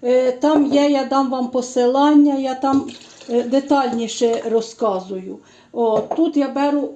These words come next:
на півтора літри молока, я беру дванадцять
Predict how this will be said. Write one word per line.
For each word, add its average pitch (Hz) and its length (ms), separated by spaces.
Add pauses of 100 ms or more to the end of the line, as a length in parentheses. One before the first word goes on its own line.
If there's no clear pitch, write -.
на 247 420 (260)
півтора 277 420
літри 277 260
молока, 240 500
я 262 180
беру 269 400 (880)
дванадцять 262 920